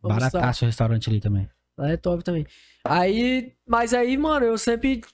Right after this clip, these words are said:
Speaker 1: tive, eu já comecei a ter responsabilidade muito cedo quando meu pai, meu pai botou eu pra trabalhar, né? E aí eu, pô, eu tenho vinte e dois anos, né, mano? E aí eu tenho a responsabilidade de até gerir uma equipe, tá ligado? Porque não, a gente tem uma equipe agora, né?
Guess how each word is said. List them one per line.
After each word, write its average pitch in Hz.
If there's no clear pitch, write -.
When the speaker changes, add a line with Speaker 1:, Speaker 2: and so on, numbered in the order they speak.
Speaker 1:
tive, 233
eu 240
já 226
comecei 240
a -
ter 233
responsabilidade 240
muito 240
cedo 247
quando 240
meu 220
pai, 220
meu 202
pai 190
botou 190
eu 190
pra 196
trabalhar, 196
né? 302
E 185
aí 214
eu, 285
pô, 226
eu 185
tenho 202
vinte 233
e -
dois 240
anos, 247
né, 277
mano? 156
E 160
aí 165
eu 190
tenho 220
a 233
responsabilidade 196
de 190
até 185
gerir 214
uma 202
equipe, 196
tá 180
ligado? 170
Porque 170
não, 185
a 185
gente 175
tem 185
uma 170
equipe 180
agora, 180
né? 175